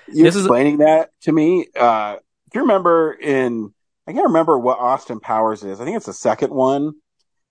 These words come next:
Speaker 1: where he's, you know, he's telling Doctor Evil, he says, "You know what? If you have the power to go back in time, why don't you just kill him when he's a baby?"
Speaker 2: Mm-hmm.
Speaker 1: And, you know, <laughs> and Doctor Evil says, "You just don't get it,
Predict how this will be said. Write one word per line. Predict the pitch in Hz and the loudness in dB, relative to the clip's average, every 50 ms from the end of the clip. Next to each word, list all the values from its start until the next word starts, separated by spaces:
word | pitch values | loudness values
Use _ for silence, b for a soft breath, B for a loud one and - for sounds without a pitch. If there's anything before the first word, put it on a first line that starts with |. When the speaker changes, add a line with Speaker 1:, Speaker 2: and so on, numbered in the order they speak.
| _ _ | _ _
Speaker 1:
where | - 135 131 127 123 117 | 0 2 2 2 2 2
he's, | 113 139 131 - - - 131 123 _ - | -2 -4 -8 -8 -10 -16 -18 -18 _ -4
you | 151 139 | -2 0
know, | 135 123 | 0 0
he's | 131 131 117 - - - _ | 0 -2 -6 -8 -14 -18 _
telling | - 214 247 285 247 185 147 127 113 107 104 | -4 -2 0 0 0 0 -2 -4 -6 -8 -4
Doctor | - 147 127 127 - - 120 120 | -2 0 0 0 -2 -2 -2 -2
Evil, | 123 127 123 107 107 101 | -2 -2 -4 -4 -6 -6
he | 107 107 | -6 -8
says, | 107 - - 123 113 110 107 104 104 - _ _ _ _ _ _ _ _ _ _ _ _ | -8 -6 -4 -2 -2 -2 -2 -6 -10 -16 _ _ _ _ _ _ _ _ _ _ _ _
"You | - 170 | -6 -2
know | 180 185 175 | 0 0 0
what? | 160 165 190 220 214 - _ _ _ - | 0 0 -2 -2 -4 -6 _ _ _ -16
If | 165 - | -10 -6
you | 247 | -6
have | 262 359 | -4 -4
the | 359 - | -4 -4
power | - 226 233 202 | -4 -4 -4 -4
to | 175 | -4
go | 160 175 151 | -6 -6 -4
back | 175 170 175 - - | -4 -6 -6 -6 -10
in | 143 | -12
time, | - - - 170 180 170 151 135 120 123 123 | -12 -10 -8 -6 -4 -4 -4 -4 -6 -8 -8
why | 127 143 180 | -6 -6 -6
don't | 240 269 | -6 -8
you | 262 | -10
just | 214 - - | -12 -12 -12
kill | - - - 160 196 | -6 0 0 0 0
him | 196 175 | 0 -2
when | 160 | -2
he's | 165 160 135 120 | -4 -4 -4 -6
a | 104 | -10
baby?" | 92 - 113 110 131 147 135 104 92 85 90 92 _ _ _ _ _ _ _ _ _ - | -10 -8 -6 -4 -2 -4 -4 -6 -8 -18 -20 -20 _ _ _ _ _ _ _ _ _ -10
Speaker 2:
Mm-hmm. | 107 95 | -6 -2
Speaker 1:
And, | 120 127 123 120 120 113 110 107 101 101 _ _ _ _ _ _ - | 0 0 2 2 2 0 -2 -4 -10 -16 _ _ _ _ _ _ -4
you | 139 143 | -2 0
know, | 135 123 113 113 107 - _ _ _ _ _ - | 2 2 0 0 -2 -6 _ _ _ _ _ -18
<laughs> | - - _ - 226 - | -18 -10 _ -4 -4 -4
and | 233 220 165 | -4 -6 -2
Doctor | 180 175 175 147 - | -2 -2 -2 -2 -2
Evil | 160 160 160 160 | -2 -2 -2 -4
says, | 139 - - 127 113 107 - _ _ _ _ _ _ - | -8 -6 -4 -4 -4 -4 -6 _ _ _ _ _ _ -14
"You | 113 113 | -14 -10
just | - - 180 214 208 - - - _ - | -6 -4 -4 -4 -4 -6 -12 -20 _ -8
don't | 151 147 147 147 151 _ _ | -4 -2 -2 -2 -4 _ _
get | - 127 123 113 104 | -6 -4 -4 -4 -4
it, | 90 85 | -8 -12